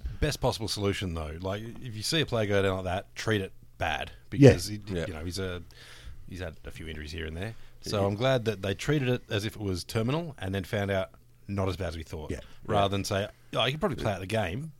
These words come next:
Speaker 2: I think he actually, um, said the next day he's a little bit embarrassed. He thought he overdid it.
Speaker 3: <laughs>
Speaker 2: And I thought, "Mate, no, it's fair enough. We all thought the same."
Speaker 1: Yeah.
Speaker 3: <laughs> Yeah, I mean, especially when Doc Larkin said he, <laughs> he's usually
Speaker 1: Oh.
Speaker 3: one that overdoes it. So
Speaker 2: <laughs>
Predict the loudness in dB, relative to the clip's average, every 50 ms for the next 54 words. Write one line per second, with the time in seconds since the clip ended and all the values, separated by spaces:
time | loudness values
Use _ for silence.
0 | -18 -12 -8 -4 0 2 2 2 4 6 8 10 10 12 10 8 8 6 6 6
1 | 8 8 8 8 8 8 6 4 2 -2 -4 -4 -2 4 4 4 4 4 2 0
2 | 0 2 4 4 6 6 6 4 4 4 4 4 2 2 4 4 6 6 6 4
3 | 2 0 -2 0 2 2 4 6 6 4 4 4 2 2 2 2 2 0 -4 -20
4 | -20 -20 -14 -12 -6 0 2 2 2 2 -2 0 6 8 8 10 10 8 8 6
5 | 2 4 4 6 6 8 10 10 10 10 12 12 12 12 12 12 10 12 12 12
6 | 12 12 12 12 12 10 10 8 6 6 6 6 6 6 6 2 0 2 2 -2
7 | -2 -2 -4 0 2 2 2 4 2 2 0 0 -8 -8 -8 -6 -4 0 2 4
8 | 4 4 2 2 0 0 -2 -2 -4 -6 -6 -4 -4 -4 -2 -2 -2 -2 -2 0
9 | 2 2 2 2 2 2 2 2 0 -2 -8 -6 -6 -6 -4 -6 -6 -6 -8 -8
10 | -8 -6 -8 -10 -10 -10 -14 -8 -4 -2 0 2 2 4 4 6 6 6 4 4
11 | 2 2 2 0 0 -2 -2 0 2 2 2 6 8